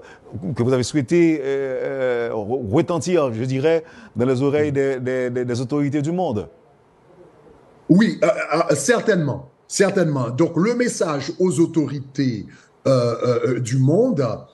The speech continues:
Speaker 2: et particulièrement à la communauté internationale, c'est, c'est que, que, euh, nous autres qui vivons en diaspora, euh, nous sommes concernés par la situation d'Haïti, euh, donc, euh, et nous sommes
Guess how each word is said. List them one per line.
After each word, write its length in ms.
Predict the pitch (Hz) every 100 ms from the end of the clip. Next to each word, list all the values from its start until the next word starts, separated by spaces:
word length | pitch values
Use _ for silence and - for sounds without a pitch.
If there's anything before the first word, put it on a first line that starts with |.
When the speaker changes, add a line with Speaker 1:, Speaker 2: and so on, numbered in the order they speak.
| _ 120
Speaker 2:
et 220 | 127 120
particulièrement 920 | 143 127 139 131 123 127 131 127 - -
à 80 | 123
la 80 |
communauté 420 | 117 131 127 127 117
internationale, 800 | 98 107 104 110 127 214 285
c'est, 380 | 214 - 139 139 139
c'est 300 | - 135 131
que, 200 | 220 196
que, 320 | 143 143 127 - - _ 131
euh, 200 | 131 127 131
nous 340 | 165 214 190
autres 300 | 196 - 143
qui 160 | 143 143
vivons 380 | 143 127 120 -
en 80 | 123
diaspora, 720 | 110 120 - 104 101 139 254 - - -
euh, 180 | 117 110
nous 200 | 117 147
sommes 340 | - 120 101 98
concernés 580 | 135 131 147 123 143 208
par 300 | - 143 113
la 120 | 107
situation 500 | - - 104 - 95
d'Haïti, 600 | 90 80 82 - 185 339 - - - -
euh, 640 | 120 110 104 101 95 -
donc, 500 | 110 101 147 143 135
euh, 380 | 139 120 113 107 - - -
et 220 | 185 160
nous 680 | 147 156 175 233 214 170 - - _ -
sommes 580 | - - 185 156 151